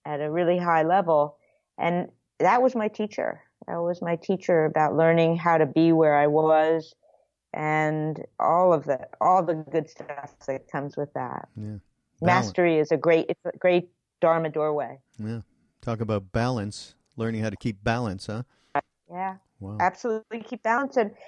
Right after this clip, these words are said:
Speaker 1: and keep being a beginner, you know, and get, boy, you wanna be humbled, you know, your ego wants to be humbled. Just keep getting better, you know, that there's no end to that.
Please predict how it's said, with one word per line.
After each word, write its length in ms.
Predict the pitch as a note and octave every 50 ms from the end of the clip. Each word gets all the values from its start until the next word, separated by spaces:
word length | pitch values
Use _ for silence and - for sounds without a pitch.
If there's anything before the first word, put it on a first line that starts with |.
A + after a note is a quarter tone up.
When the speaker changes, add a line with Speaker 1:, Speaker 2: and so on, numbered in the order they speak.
| - - -
Speaker 1:
and 140 | F#3 F#3
keep 260 | F#3 - B3+ B3+ B3 -
being 260 | A3+ A3 G#3+ G#3+ G#3+
a 40 | G3+
beginner, 640 | F#3+ G#3+ F3+ E3+ G3 F#3+ F#3 F3 D3 D3 C#3+ - -
you 120 | - E3+
know, 120 | E3 D#3+ E3
and 140 | E3 E3
get, 300 | D#3 F#3 F3+ F3 E3 - _ _ _ _ _ -
boy, 220 | F#3 G3 F#3 E3+
you 120 | E3 F3
wanna 180 | E3 F#3 F#3 F3+
be 120 | E3+ F#3+
humbled, 600 | F3+ F3+ G#3 F#3+ F#3+ F3 F3+ E3+ E3 D#3+ D3 C#3+ - _ _ - G3 -
you 120 | F3+ E3+
know, 240 | E3 E3 D#3+ D#3+ D#3+
your 200 | D#3+ D#3+ E3 E3+
ego 320 | F#3 G3 E3+ F#3+ F3+ F3
wants 320 | E3+ E3+ E3 F3 E3 - -
to 100 | - D3+
be 160 | F3+ F3 E3
humbled. 1040 | F3 E3 E3+ E3+ E3+ E3 - _ _ _ _ - F3 E3 E3+ E3 E3 D#3+ D#3 D#3 - _ _ - - _ _ _ _ -
Just 240 | D#3 D#3+ D#3 - - _ _ _ _ -
keep 380 | - - F#3+ G3 G3 G3 - - - _ _ _ _ _ _ _ _ _ _ _ -
getting 340 | E3 D3+ D#3 F#3 F#3 F3+ D#3
better, 460 | E3+ D#3+ E3+ G3+ A3+ D3+ A2+ - - -
you 80 | - D#3+
know, 160 | D#3+ E3 D#3+
that 220 | D#3 E3 D#3+ D#3+
there's 200 | - E3+ D#3+ C#3+
no 200 | E3+ E3+ E3 E3
end 380 | D#3 D3 D3+ D#3+ E3+ F3 F3 -
to 100 | - F3
that. 400 | D3+ D#3 C#3 C#3 - - -